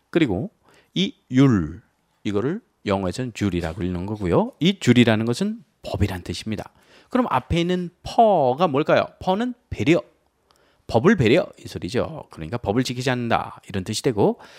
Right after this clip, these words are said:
이것은 위증이란 뜻이 됩니다. 위증이라는 것은 법원에 가서 진실만을 말해야 되는데 진실을 말을 하지 않고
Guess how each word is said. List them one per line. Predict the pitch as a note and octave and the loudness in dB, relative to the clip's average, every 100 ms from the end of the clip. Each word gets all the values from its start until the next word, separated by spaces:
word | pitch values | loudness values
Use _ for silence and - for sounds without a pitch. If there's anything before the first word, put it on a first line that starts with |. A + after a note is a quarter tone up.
| - - | -20 -8
이것은 | A#2+ A2 G#2+ D3 D#3 A2+ | 0 0 0 -4 -10 -4
위증이란 | A2 C#3 F#3 F#3+ A#2+ G2 | 0 0 -2 -4 -4 -6
뜻이 | - - | -8 -10
됩니다. | D#2+ D#2 D#2 F2 - | -12 -10 -10 -12 -6
위증이라는 | G2+ A2+ A2+ A#2+ C#3 | -4 -2 -2 -2 -2
것은 | D3+ A2 G3+ E4 _ - - _ _ | -4 -2 -4 -6 _ -20 -20 _ _
법원에 | - F2+ F#2+ F#2+ C3 | -6 -4 -2 -2 -2
가서 | E2+ - C3 E2 - _ _ _ _ _ _ _ - | -4 0 -2 -2 -10 _ _ _ _ _ _ _ -6
진실만을 | C3 D3 - F#3 D#3+ C#3+ C3+ | -2 0 0 -4 -4 -4 -2
말해야 | F2 F2+ E2+ | -2 -2 -6
되는데 | F2 F2 F2+ | -8 -8 -8
진실을 | - A2+ A2 B2 | -6 -4 -4 -4
말을 | A2 E2 E2+ | -4 -4 -6
하지 | E2 F2+ E2+ | -12 -10 -10
않고 | F2 - G#2 F3 | -12 -10 -8 -8